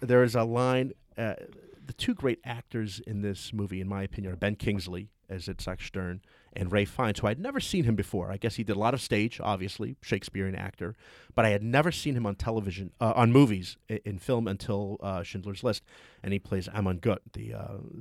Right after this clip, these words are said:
the, the, the camp director, the Untersturmführer. And, uh, he, there's a line at the end where things are falling apart and everyone's gotta make a run for it because the war is going to end. And Schindler says to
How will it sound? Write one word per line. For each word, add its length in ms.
the, 320
the, 200
the 80
camp 260
director, 340
the 200
Untersturmführer. 760
And, 300
uh, 200
he, 200
there's 200
a 60
line 240
at 100
the 140
end 400
where 260
things 300
are 40
falling 320
apart 320
and 100
everyone's 360
gotta 180
make 160
a 60
run 180
for 240
it 120
because 360
the 80
war 240
is 80
going 280
to 120
end. 260
And 320
Schindler 440
says 480
to 500